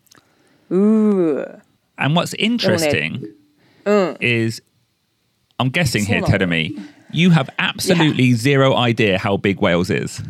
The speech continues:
Speaker 1: そうなのよ。私、ウェールズがどれくらい大きいか。なんとなくこう、イギリスのなんか、西にあるから、イギリスよりは小さい、
Speaker 2: うん。
Speaker 1: だいぶ小さいだろうな。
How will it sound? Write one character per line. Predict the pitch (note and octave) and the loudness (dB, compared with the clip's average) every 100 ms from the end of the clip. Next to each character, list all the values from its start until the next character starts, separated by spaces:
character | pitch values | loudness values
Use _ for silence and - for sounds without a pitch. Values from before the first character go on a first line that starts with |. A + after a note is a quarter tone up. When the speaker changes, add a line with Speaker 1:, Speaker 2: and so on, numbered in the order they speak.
| - - - - - - - _ - - - - - | -12 -12 -8 -8 -8 -20 -20 _ -20 -20 -20 -20 -12
Speaker 1:
そ | - F4+ | -4 0
う | |
な | A3 | 0
の | D#3+ | 2
よ。 | D3+ | 0
私、 | - A3 | -2 0
ウ | |
ェ | E4+ | 2
ー | |
ル | C4+ | 2
ズ | F3+ | 2
が | E3 | 2
ど | F3 | 2
れ | A#3+ | 2
く | C4 | 4
ら | |
い | |
大 | C4 B3+ | 2 0
き | C#4+ | -2
い | B3+ | 0
か。 | D#3 - - - | -2 -4 -10 -6
な | - G#4 | -2 0
ん | |
と | A4 | 2
な | G#4+ | 2
く | D#4 | 2
こ | G3+ G#3 | 2 2
う、 | |
イ | G3 | 2
ギ | G3 B3+ | 2 0
リ | C4+ | 0
ス | B3+ C4 C4 C4 B3+ | 0 2 4 6 4
の | B3+ B3 B3 | 4 2 2
な | B3 | 0
ん | A#3+ | 0
か、 | F3 D#3+ D3 C3+ - | 0 2 0 -4 -6
西 | F#3+ G3 G#3+ | -4 -2 0
に | G#3 G3+ | 0 2
あ | G3+ | 2
る | D#3 - - _ _ _ _ _ - _ - | 0 -4 -12 _ _ _ _ _ -20 _ -12
か | F3+ | -2
ら、 | F#3 | 0
イ | |
ギ | F#3+ B3 | 2 2
リ | |
ス | G#3+ | 2
よ | |
り | G3+ | 4
は | G3+ | 2
小 | - G3+ G3+ | 0 -4 -2
さ | G#3 | -2
い、 | |
Speaker 2:
う | D#3+ | 0
ん。 | |
Speaker 1:
だ | G#3+ | 0
い | |
ぶ | A3+ | 0
小 | A3 C4 C4+ | -2 -2 0
さ | E4 | 2
い | |
だ | B3 A3+ | 2 2
ろ | A#3 | 2
う | |
な。 | A3+ | 0